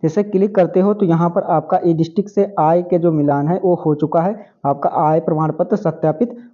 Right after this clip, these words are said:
हो चुका है। अब यहाँ पर आपको जाति वेरिफिकेशन करना होगा, जिसके लिए यहाँ पर आपको, जैसे आपने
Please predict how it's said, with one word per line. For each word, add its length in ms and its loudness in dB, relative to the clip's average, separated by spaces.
हो 60 6
चुका 280 2
है। 360 -6
अब 160 4
यहाँ 280 2
पर 280 0
आपको 320 0
जाति 440 2
वेरिफिकेशन 800 0
करना 300 0
होगा, 300 2
जिसके 400 0
लिए 100 4
यहाँ 220 0
पर 160 0
आपको, 440 0
जैसे 180 2
आपने 340 2